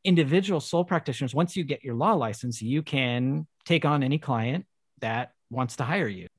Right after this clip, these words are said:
In my own career, I worked at a huge law firm. I worked at, um, some mid-sized law firms. I was on my own for a few years, and now I'm at a,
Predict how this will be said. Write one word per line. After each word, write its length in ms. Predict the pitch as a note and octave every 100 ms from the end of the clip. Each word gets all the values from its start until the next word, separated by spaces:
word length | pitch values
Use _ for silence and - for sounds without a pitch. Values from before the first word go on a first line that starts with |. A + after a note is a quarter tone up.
| _
In 100 | D#3
my 160 | D#3 D3+
own 160 | F3 F3
career, 320 | - C3 C#3
I 60 |
worked 240 | C3 B2+ A#2
at 160 | A2+ -
a 80 | A2+
huge 380 | A2+ E3 F3
law 160 | E3 D#3+
firm. 400 | D3+ E3 D#3+ D#3+ - _ _ _ -
I 80 | B2+
worked 240 | B2+ B2
at, 240 | B2+ A2+ -
um, 180 | - A#2
some 220 | A2 B2
mid-sized 400 | C3+ D3+ D#3 C#3+
law 140 | D3 C#3
firms. 380 | - B2+ B2+ A#2
I 120 | C3
was 120 | B2 A#2
on 100 | G#2+
my 120 | G#2
own 280 | B2 C3+ D3
for 220 | - D3
a 40 |
few 200 | C3+ C#3+
years, 460 | C3+ B2+ A#2+ A#2+ A#2
and 140 | B2 A2+
now 160 | A2+ A2
I'm 100 | A2+
at 120 | G#2+
a, 120 | G#2+